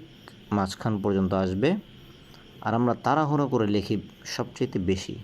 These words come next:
তো এই তাড়াহুড়ো করে না লিখে একটু বুঝে বুঝে লিখি, কয়েকবার লিখি,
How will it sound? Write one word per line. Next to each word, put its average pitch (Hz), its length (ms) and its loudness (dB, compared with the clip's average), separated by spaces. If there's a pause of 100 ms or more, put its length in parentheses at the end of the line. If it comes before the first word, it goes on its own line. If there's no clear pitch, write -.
(640)
তো 95 100 -2 (240)
এই - 100 -4 (120)
তাড়াহুড়ো 139 500 4
করে 123 140 4 (120)
না 104 60 4 (100)
লিখে 104 220 0 (100)
একটু - 200 -2 (120)
বুঝে 110 240 4
বুঝে 123 340 4
লিখি, 104 200 2 (100)
কয়েকবার 110 440 2
লিখি, 98 240 2